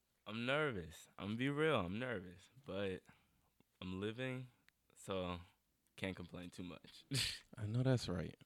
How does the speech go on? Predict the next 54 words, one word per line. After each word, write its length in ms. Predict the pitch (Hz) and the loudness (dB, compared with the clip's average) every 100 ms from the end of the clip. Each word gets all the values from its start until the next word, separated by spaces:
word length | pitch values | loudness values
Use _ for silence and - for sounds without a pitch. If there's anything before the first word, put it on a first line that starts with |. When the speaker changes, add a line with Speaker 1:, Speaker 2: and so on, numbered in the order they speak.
| - | -8
Speaker 2:
I 140 | 98 95 | -4 -2
know 160 | 110 | 0
that's 260 | 107 104 - | 2 0 -2
right. 180 | 85 87 | -6 -4
So, 320 | - 87 80 | 2 2 2
Robert, 380 | - 101 110 104 | 4 4 6 4
you 80 | 110 | 6
know, 260 | 101 92 90 - _ - | 6 6 4 -4 _ 2
I've 100 | 131 | 6
known 140 | 123 | 8
you 60 | 120 | 6
for 160 | - | 6
a 40 | 110 | 6
while, 320 | 90 90 92 | 6 6 4
but, 220 | 87 85 - _ | 2 0 -2 _
you 120 | 95 | -4
know, 100 | 90 | -2
this 160 | 92 - | -4 -6
is 140 | 92 | -6
a 60 | 87 | -2
new 160 | 85 87 | 0 0
introduction 500 | 87 87 87 - - - | -2 -2 -2 -4 -10 -6
to 40 | |
the 120 | - | -4
table. 380 | - 82 82 - | 2 6 6 4
So 200 | - 78 | 0 2
why 180 | 87 90 | 6 6
don't 260 | 104 107 - | 6 2 -2
you, 260 | 92 - - | -2 -4 -2
why 140 | 90 | 0
don't 120 | 98 | 2
you 60 | 104 | 2
give 80 | 92 | 2
the 40 | |
people 400 | 90 95 - 85 | 2 0 0 -2
a 80 | 87 | -2
little, 280 | 82 73 101 - _ _ - | -2 -2 -4 -8 _ _ 2
little 160 | 87 | 4
background 400 | 85 85 82 85 | 4 2 0 -8
info 240 | 85 - 90 | -8 -8 -6
on 80 | |
yourself? 360 | 90 92 95 95 - _ _ _ _ _ _ _ _ _ | -4 -2 0 -2 -4 _ _ _ _ _ _ _ _ _
Speaker 1:
Well, 120 | 107 | -2
like, 120 | 90 | 0
who 140 | 82 92 | 0 -2
I 140 | 87 | 0
am 340 | 92 143 165 147 | -2 -2 -4 -6
or 80 | 92 | -6
my 140 | 92 - | -6 -6
art? 300 | 185 - - - - _ - _ _ _ - | -6 -6 -10 -18 -20 _ -20 _ _ _ -2
Speaker 2:
Whatever 280 | 98 90 87 | 2 4 4
you 200 | 92 95 | 4 4
wanna 180 | 101 104 | 4 2
do. 220 | 113 151 | 4 2